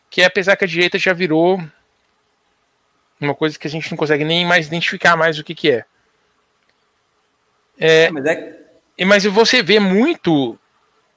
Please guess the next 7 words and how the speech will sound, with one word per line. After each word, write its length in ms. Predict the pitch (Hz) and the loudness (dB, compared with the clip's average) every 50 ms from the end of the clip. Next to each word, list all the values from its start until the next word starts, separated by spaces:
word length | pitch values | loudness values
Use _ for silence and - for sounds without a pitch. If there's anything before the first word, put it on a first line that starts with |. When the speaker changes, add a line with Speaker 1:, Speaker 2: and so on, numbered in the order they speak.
| _ _ _ _ _ _ _ _ _ _ _ _ _ _ _ _ _ _ _ _ _ _ _ _ _ - | _ _ _ _ _ _ _ _ _ _ _ _ _ _ _ _ _ _ _ _ _ _ _ _ _ 0
Speaker 1:
desse 260 | 143 202 208 - - | 2 2 2 2 0
pessoal 800 | - 208 - - - 151 143 170 208 240 262 202 151 127 110 - - _ _ _ _ _ _ _ _ _ _ _ _ _ _ _ _ | 0 0 0 2 2 4 6 8 8 8 8 6 4 2 0 -6 -16 _ _ _ _ _ _ _ _ _ _ _ _ _ _ _ _
cobrando 600 | _ - 226 226 143 135 156 180 233 269 262 233 | _ 4 4 4 6 4 4 6 6 6 6 4
um, 180 | 190 165 160 185 - | 2 0 -2 -4 -6
um, 340 | - 190 196 196 190 202 208 | -6 -6 -6 -6 -4 -2 -2
um 60 | 202 | -2
purismo 1040 | - _ - 220 190 139 147 175 226 285 285 190 - - 143 131 123 117 110 107 | -2 _ 2 2 2 2 2 4 4 4 4 4 0 -2 -4 -4 -6 -8 -10 -14